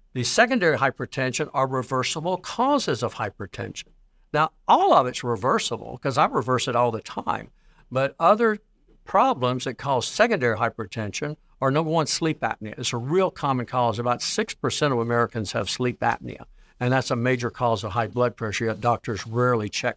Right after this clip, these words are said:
for it. Other causes of secondary hypertension are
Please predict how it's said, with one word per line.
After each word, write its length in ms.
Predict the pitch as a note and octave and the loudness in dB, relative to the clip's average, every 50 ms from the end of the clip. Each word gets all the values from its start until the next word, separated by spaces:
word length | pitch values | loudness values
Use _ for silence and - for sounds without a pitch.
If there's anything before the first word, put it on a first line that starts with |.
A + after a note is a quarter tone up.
| _ _ | _ _
for 200 | G2+ - - - | -12 -12 -12 -14
it. 40 | - _ _ _ _ _ _ _ _ _ _ _ _ - | -16 _ _ _ _ _ _ _ _ _ _ _ _ 2
Other 220 | C#3+ D#3+ F3+ G3+ F3 | 2 4 4 2 0
causes 320 | - D#3+ D#3+ D3+ B2 A#2 | 2 2 2 2 2 0
of 80 | B2+ - | -2 -2
secondary 460 | - - D3 B2 C3+ B2+ A#2+ A#2 A2 | -2 0 0 0 0 0 0 0 0
hypertension 840 | G#2+ B2+ A#2 - - A#2 - - - B2 A#2+ A#2+ - - C#3+ C3+ C#3 - - | 0 -2 -4 -4 -6 -6 -6 -4 -2 -2 -2 -2 0 -2 -2 -2 -2 -4 -4
are 440 | B2 A2+ A2+ A2+ A#2+ C#3+ F3 G3+ | -2 0 2 2 4 2 2 0